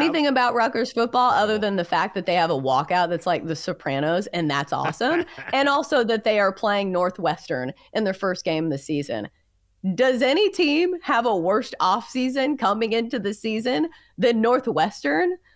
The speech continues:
Speaker 1: I know we're talking
Speaker 2: No.
Speaker 1: about baseball here, but that was one of my, like, no research plays.
Speaker 2: You guys just go back to focusing on academics for a while. Just clean everything up.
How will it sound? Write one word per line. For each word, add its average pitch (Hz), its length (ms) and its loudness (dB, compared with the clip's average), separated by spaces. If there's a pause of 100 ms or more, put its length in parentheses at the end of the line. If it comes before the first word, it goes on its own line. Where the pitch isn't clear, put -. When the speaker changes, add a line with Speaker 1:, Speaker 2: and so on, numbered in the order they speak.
(140)
Speaker 1:
I - 40 -2
know 214 120 2
we're 202 160 0
talking 202 220 0
Speaker 2:
No. 170 80 0
Speaker 1:
about 139 160 -4
baseball 170 420 0
here, 131 320 -2
but 135 400 -2 (360)
that 190 100 2
was 220 160 2
one 240 160 2
of 233 80 0
my, 202 180 2
like, 160 140 2
no 160 240 0
research 139 500 -4
plays. - 540 -10 (360)
Speaker 2:
You 127 140 -8
guys 185 320 -6
just 147 200 -8
go 135 120 -4
back 117 240 -6
to 110 80 -12
focusing 98 600 -12
on 87 280 -16
academics 80 580 -16
for - 160 -20
a 65 80 -20
while. 62 320 -20 (280)
Just - 380 -14 (720)
clean 156 260 -4
everything 202 480 -4
up. 170 300 -4